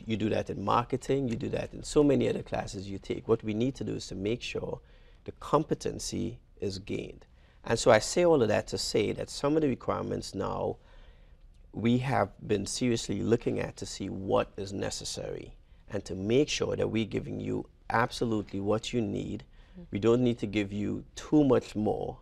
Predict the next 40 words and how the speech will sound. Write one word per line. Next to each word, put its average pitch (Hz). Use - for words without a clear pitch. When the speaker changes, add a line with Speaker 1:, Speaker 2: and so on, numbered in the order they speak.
Speaker 1:
than 101
that 95
because 98
we 101
also 113
want 107
you 101
to 101
have 101
a 101
liberal 104
arts 107
education. -
And 104
that's 120
important 101
because 98
regardless 104
of 98
what 113
field 131
you 107
go 104
into, 110
we 104
want 104
you 104
to 104
have 101
the -
compassion -
and 92
the 92
humanity 101
of 98
understanding 101
the -
world 53
around -
you -